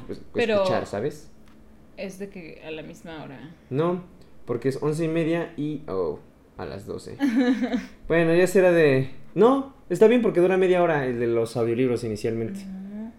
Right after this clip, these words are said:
Speaker 1: Sí, once y media, once cincuenta y cinco. El primerito, el
Speaker 2: Ah,
Speaker 1: de
Speaker 2: no, sí.
Speaker 1: y el
Speaker 2: Ah,
Speaker 1: otro,
Speaker 2: sí,
Speaker 1: son
Speaker 2: sí,
Speaker 1: me-,
Speaker 2: sí.
Speaker 1: son, son, ahora que me
Speaker 2: Son
Speaker 1: doy
Speaker 2: de media
Speaker 1: cuenta,
Speaker 2: hora.
Speaker 1: son de media hora.
Speaker 2: Mira, sí, sí, sí.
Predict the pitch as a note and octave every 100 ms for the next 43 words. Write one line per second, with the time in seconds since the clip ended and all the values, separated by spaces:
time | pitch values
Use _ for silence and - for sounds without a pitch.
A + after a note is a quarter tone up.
0 | - - C3+ E3 D#3+ E3+ D3 D#3 D#3+ D3+
1 | C#3+ C3 A2+ A#2 D3+ D3+ - - - -
2 | - - - - - A#2 A2+ A#2+ A#2+ C3
3 | C3+ A2 G#2 G#2 A2+ - G3+ G3+ G#3 -
4 | A#2 A#2 B2 B2 F#3 G#3 C3+ - D#3+ F3
5 | F#3 G3+ G3+ G#3 A3 G#3+ G#3+ E3+ G3+ G#3
6 | F3 C#4+ D#4+ E4 D#4+ D#4+ D4+ C#4+ F3+ F3
7 | F3 B3 B3 A#3+ - A3 - A3 A3+ A3